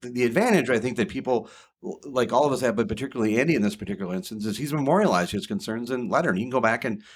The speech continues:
he's staked out that claim and we can discuss it. But I feel like this is a slow-moving car. And that's about to, like, we're in a car crash here, a slow-moving car crash, and we can all see it coming. We know it's gonna happen, but we can't get anyone to make any better decisions. And that's what I'm kind of frustrated about right now,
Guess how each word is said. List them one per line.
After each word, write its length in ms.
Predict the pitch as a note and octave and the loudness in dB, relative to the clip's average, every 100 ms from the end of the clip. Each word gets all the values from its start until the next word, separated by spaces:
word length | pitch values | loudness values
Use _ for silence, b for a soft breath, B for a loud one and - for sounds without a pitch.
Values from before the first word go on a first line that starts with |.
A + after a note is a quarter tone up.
| B | B
he's 180 | - A#2+ | -8 -4
staked 260 | - C#3 C#3+ | 0 2 2
out 140 | C#3 | 2
that 160 | B2+ G#2+ | 2 2
claim 200 | A#2+ C3 | 0 2
and 80 | |
we 80 | A#2+ | 0
can 100 | B2 | 0
discuss 420 | A#2 G#2+ D#3 G#3+ | -4 -2 0 0
it. 100 | F#2 | -2
But 200 | G#2 G2 B B | -2 -4 B B
I 60 | C3 | -10
feel 200 | - A3 | 0 4
like 160 | G#3 C#3+ | 4 4
this 180 | D#3+ | 0
is 80 | D#3 | 0
a 80 | C#3+ | -4
slow-moving 560 | C3+ D#3+ D#3 D3 C3 A#2 | -2 0 2 2 0 0
car. 380 | D3+ B2+ - b b b _ | 2 2 0 b b b _
And 420 | B2+ B2+ A#2+ A2+ A#2+ | 2 4 2 0 -6
that's 160 | A2 | -4
about 240 | A#2 C3+ C3+ | 2 2 2
to, 80 | |
like, 180 | G#2+ A#2+ | 0 0
we're 140 | B2 C3 | 2 4
in 100 | A#2 | 2
a 120 | G2 _ - | 2 _ -4
car 180 | E3+ | -2
crash 240 | E3 B2 G#2 | 2 0 2
here, 100 | A#2 | -2
a 60 | |
slow-moving 420 | G#2 D3 C3 A#2 G#2+ | -2 -2 0 0 0
car 160 | E3+ | 0
crash, 160 | D3+ G#2+ | 2 0
and 100 | A#2 | 0
we 100 | A#2 | -2
can 140 | B2 | -2
all 200 | - F3 | 2 2
see 160 | G3 F3+ | 4 0
it 100 | - | 2
coming. 240 | C#3+ D3 | 0 2
We 80 | C3 | 2
know 160 | B2+ C#3 | 2 0
it's 100 | - | 0
gonna 140 | A#2+ | -2
happen, 380 | C3 D3+ F#2 - B B | -2 -2 -2 -4 B B
but 60 | C3+ | -4
we 100 | C3+ | -4
can't 300 | C#3 F#3+ G3+ | 0 2 4
get 100 | F#3 | 4
anyone 320 | D3+ E3 D#3 | 4 4 4
to 80 | C#3 | 4
make 180 | C3+ C3+ | 2 2
any 160 | B2 | 0
better 220 | G#2+ A2 A2 | 2 2 0
decisions. 560 | F#2 G#2+ E2+ D#2+ - - | 0 0 0 -4 -14 -6
And 400 | B2+ B2 A#2 A2+ B | 0 2 0 -4 B
that's 160 | C#3+ - | -4 2
what 60 | F3 | 0
I'm 100 | C3 | 2
kind 160 | C#3 | 0
of 80 | B2+ | 2
frustrated 420 | C3+ C3 B2 G2+ | 0 0 -2 0
about 180 | F#2 F#2 | 0 0
right 160 | E2+ D#2 | -2 -6
now, 260 | D#2+ C2 | -8 -10